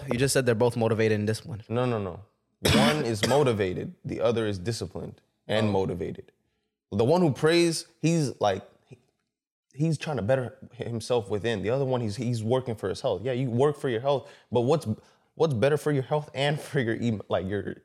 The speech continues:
Speaker 2: your heart, right? It's the prayer, right? The one who goes to the gym who doesn't pray.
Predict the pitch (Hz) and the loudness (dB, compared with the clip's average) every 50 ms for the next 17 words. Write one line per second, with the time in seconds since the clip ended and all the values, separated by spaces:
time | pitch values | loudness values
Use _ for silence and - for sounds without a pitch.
0 | _ - 127 127 - - - 160 156 147 113 - - - - _ 107 110 117 123 | _ -2 -2 -2 -2 -2 2 4 4 4 4 0 -6 -12 -10 _ 0 0 0 0
1 | 117 - - _ - - 110 - - 110 107 - - 147 139 120 98 104 113 117 | -2 -8 -14 _ -12 -10 -10 -8 -6 -8 -8 0 2 2 4 4 2 2 0 -2
2 | - - - - - _ - 113 135 147 151 139 147 151 147 - - 117 107 98 | -2 -4 -12 -20 -8 _ 0 2 2 4 2 4 4 2 2 2 0 0 0 0
3 | 113 143 151 139 - 123 113 104 104 131 131 123 113 98 - 127 123 110 98 | 0 0 0 0 -2 -2 -2 2 2 2 2 0 -2 -4 0 0 2 2 0